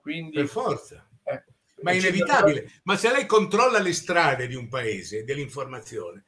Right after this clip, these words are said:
Speaker 2: è chiaro
Speaker 1: Basti
Speaker 2: che
Speaker 1: per le
Speaker 2: abbatte,
Speaker 1: campagne.
Speaker 2: abbatte con una fucilata qualunque voce di dissenso. Io ho avuto tutti i miei siti sospesi più volte, messi alla berlina,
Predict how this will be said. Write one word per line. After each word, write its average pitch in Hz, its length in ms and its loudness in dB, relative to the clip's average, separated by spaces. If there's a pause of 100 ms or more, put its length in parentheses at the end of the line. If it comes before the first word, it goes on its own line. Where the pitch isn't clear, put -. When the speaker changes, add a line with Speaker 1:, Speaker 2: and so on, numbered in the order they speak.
(160)
Speaker 2:
è 170 120 0
chiaro 180 200 6
Speaker 1:
Basti 214 120 4
Speaker 2:
che 202 60 8
Speaker 1:
per 180 80 6
le 175 60 4
Speaker 2:
abbatte, 156 300 10
Speaker 1:
campagne. 135 380 6
Speaker 2:
abbatte 214 440 8
con 185 120 0
una 185 160 2
fucilata 185 680 2
qualunque 165 300 -2
voce 165 260 -4
di 151 60 -8
dissenso. 185 540 -2 (160)
Io 202 140 4
ho - 20 4
avuto 208 300 4
tutti 214 220 0
i - 20 -4
miei 180 160 -4
siti 214 280 -6
sospesi 160 600 -2
più 151 160 -2
volte, 143 440 -2 (200)
messi 160 320 -2
alla 156 140 0
berlina, 139 600 -4